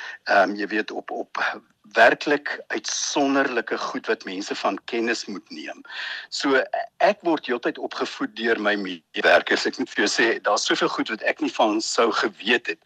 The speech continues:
as hulle nie resensies daar gestuur het nie. En daar is nie spertye nie. So hulle kan stuur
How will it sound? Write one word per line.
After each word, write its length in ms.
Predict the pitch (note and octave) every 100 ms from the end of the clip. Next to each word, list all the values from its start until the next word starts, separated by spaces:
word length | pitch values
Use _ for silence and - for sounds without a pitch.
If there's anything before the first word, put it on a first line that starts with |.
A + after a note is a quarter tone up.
| - - - -
as 160 | G#2+ -
hulle 220 | G2 G#2
nie 180 | A#2+ A#2
resensies 640 | G#2 - A2+ G#2+ G2 A2 -
daar 280 | F#2+ F#2+
gestuur 460 | - G2+ - D3 C#3+
het 180 | - -
nie. 120 | - - - - - -
En 180 | C#3+ D3
daar 200 | - -
is 120 | -
nie 80 | A#3
spertye 800 | - - C#3 C#3 - - F2+ - -
nie. 100 | -
So 200 | - A2
hulle 280 | G#2+ C#3
kan 220 | - E3+ D#3
stuur 400 | - E3+ D#3